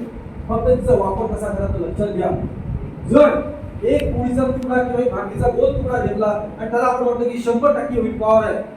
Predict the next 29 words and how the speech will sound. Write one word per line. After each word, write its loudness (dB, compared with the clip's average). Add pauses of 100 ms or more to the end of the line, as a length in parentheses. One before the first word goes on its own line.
(140)
तर -2
या 4
अशा 4
मोठमोठ्या 2
लोकांनी 0 (1900)
जगामध्ये 2
बदल 2
घडून 2
आणले. -2 (840)
मग -2
ते 2
महात्मा -2
गांधी 2
असतील, 0 (320)
बाबासाहेब -2
आंबेडकर -2
असतील, -4 (400)
शिवाजी 2
महाराज 0
असतील, -2 (260)
संत -4
गाडगेबाबा 2
असतील, 0 (640)
अ, -2 (340)
त्यानंतर -2
सावित्रीबाई 0
फुले 0
असतील -4
किंवा -2